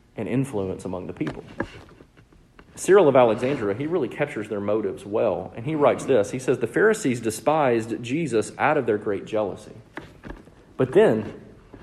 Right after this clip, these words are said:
then he turns his comments and directly addresses the Pharisees, and he says this to them. He says, "Your duty was to join with them in their praises. Your duty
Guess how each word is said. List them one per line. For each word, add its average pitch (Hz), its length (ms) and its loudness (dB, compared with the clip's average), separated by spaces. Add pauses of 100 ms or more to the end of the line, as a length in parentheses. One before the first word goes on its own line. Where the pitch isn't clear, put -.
(260)
then 170 180 0
he 170 100 0
turns 175 340 -2
his 131 100 -4
comments 127 440 -2
and 107 140 -8
directly 110 560 -2
addresses 107 440 -2
the - 80 -8
Pharisees, 104 460 0
and 101 100 -6
he 131 80 -4
says 104 240 -2
this 110 160 0
to 104 80 -6
them. 98 160 -4
He 123 60 -4
says, 107 240 0 (600)
"Your 247 160 2
duty 185 320 6
was 117 180 2
to 117 100 -2
join 110 680 6 (140)
with 110 220 -2
them 101 180 0
in 92 100 -2
their 90 140 -4
praises. 95 460 -2
Your 135 160 2
duty 135 500 4